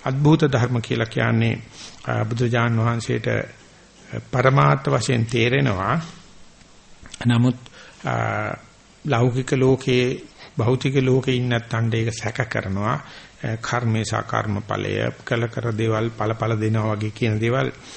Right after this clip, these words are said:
සාමාන්‍ය මිනිසුන්ට වැටහෙන්නේ නැහැ. ඒක අර, අ, බුදු, බුද්ධ ඥාණයෙන් තේරුම් ගත්තට පස්සේ වැටහෙන කොටසට සාපේක්ෂව, අත්දකින්න පුළුවන් කොටසට සාපේක්ෂව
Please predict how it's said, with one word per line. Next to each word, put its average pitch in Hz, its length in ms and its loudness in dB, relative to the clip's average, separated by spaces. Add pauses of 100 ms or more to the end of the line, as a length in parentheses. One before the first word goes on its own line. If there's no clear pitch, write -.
(320)
සාමාන්‍ය 131 540 2
මිනිසුන්ට 123 400 2
වැටහෙන්නේ 104 540 0
නැහැ. 123 260 2
ඒක 127 220 0
අර, 120 200 -2 (600)
අ, 113 220 -4
බුදු, 120 280 -2 (100)
බුද්ධ 127 280 0
ඥාණයෙන් 113 600 2
තේරුම් 147 480 4
ගත්තට 147 380 0
පස්සේ 113 720 0 (360)
වැටහෙන 131 680 2
කොටසට 147 540 -2
සාපේක්ෂව, 139 1000 -2 (1000)
අත්දකින්න 139 680 0
පුළුවන් 139 320 2
කොටසට 139 420 0
සාපේක්ෂව 147 920 -2